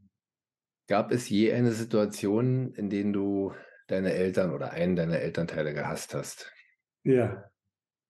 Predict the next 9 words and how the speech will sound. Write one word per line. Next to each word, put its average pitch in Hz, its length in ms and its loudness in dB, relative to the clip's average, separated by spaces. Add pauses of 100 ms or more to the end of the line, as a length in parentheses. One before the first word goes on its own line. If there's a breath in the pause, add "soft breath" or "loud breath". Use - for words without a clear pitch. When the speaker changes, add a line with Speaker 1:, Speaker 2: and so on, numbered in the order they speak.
(1120)
Speaker 2:
Mein, 143 540 0 (260)
wir 143 300 0
sind 147 200 6
mal, 139 680 4
wir 143 120 -2
hatten 139 260 4
einen 120 340 2
V 123 300 2
W 131 400 2